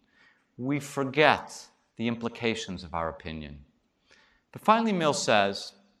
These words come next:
this is not the, these are not the majority cases when the received opinion is, is false, the received opinion true, is true. Most of the time, we exist in a situation, it's a painful realization,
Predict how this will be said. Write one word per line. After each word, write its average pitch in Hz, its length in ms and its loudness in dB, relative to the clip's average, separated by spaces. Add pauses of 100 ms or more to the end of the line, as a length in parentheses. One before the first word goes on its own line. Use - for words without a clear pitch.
(800)
this 160 160 -6
is 143 140 -4
not 139 320 6
the, 117 260 -2 (220)
these 180 260 2
are 160 80 2
not 139 540 6 (120)
the 117 60 -4
majority 110 460 2
cases 98 500 -4
when 101 120 -2
the 98 100 2
received 110 440 0
opinion 110 380 0
is, 104 260 -6 (320)
is 107 200 -4
false, 175 340 4
the 139 80 -8
received 123 280 -6
opinion 110 400 -4
true, 87 380 -8
is - 200 -8
true. 78 320 -6 (1200)
Most 202 600 4
of 117 120 -2
the 113 80 0
time, 87 520 0 (160)
we 120 160 2
exist 117 440 -2
in 131 80 0
a 123 40 0
situation, 113 880 0 (1400)
it's - 160 -10
a 123 60 -6
painful 147 560 -4
realization, 123 880 0